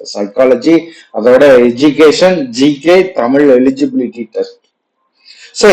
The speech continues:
இதுதான் வந்து பாத்தீங்கன்னா நம்மளுடைய மெயினான கான்செப்ட். So, அந்த மெயினான கான்செப்ட்ல வந்து பாத்தீங்கன்னா அனைத்து பாடப்பிரிவு ஆசிரியர்களும் எழுதக்கூடியது. அவர்கள்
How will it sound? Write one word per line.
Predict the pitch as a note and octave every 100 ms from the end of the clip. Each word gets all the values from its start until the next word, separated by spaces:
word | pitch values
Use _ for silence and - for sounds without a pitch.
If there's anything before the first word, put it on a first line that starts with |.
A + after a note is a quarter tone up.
| D#3+
இதுதான் | E3 G3 A#3 G#3
வந்து | F3+ G3+ F3+
பாத்தீங்கன்னா | E3 D3+ E3 F#3 D3+ C#3
நம்மளுடைய | C3+ D3+ E3 D#3+ D3+ E3+ D#3+ C3+ B2+ C3+
மெயினான | C#3+ E3 F3 E3+ E3+ E3 B2
கான்செப்ட். | B2+ C#3 C3 C#3+ C3+ G3 G#3+ G#3 - - -
So, | G3
அந்த | D#3+ D#3 D3+
மெயினான | E3+ G3 G3+ G3+ F3+ D#3+
கான்செப்ட்ல | D3+ F3 F3+ - F3+ C#3+ - D3+ D3+ C#3+
வந்து | C3+ D#3 E3
பாத்தீங்கன்னா | D3+ C3 C#3 E3 F#3 - - A2+
அனைத்து | D3 F#3 G3+ - G3 -
பாடப்பிரிவு | D3+ D#3+ D3+ D#3 D3+ C#3+ C#3
ஆசிரியர்களும் | D3+ - D#3+ D#3 D3 D3+ D#3+ C#3+
எழுதக்கூடியது. | C3+ C#3 C3+ B2+ C3 B2 F3 - - - A#2+
அவர்கள் | D3 D#3 F#3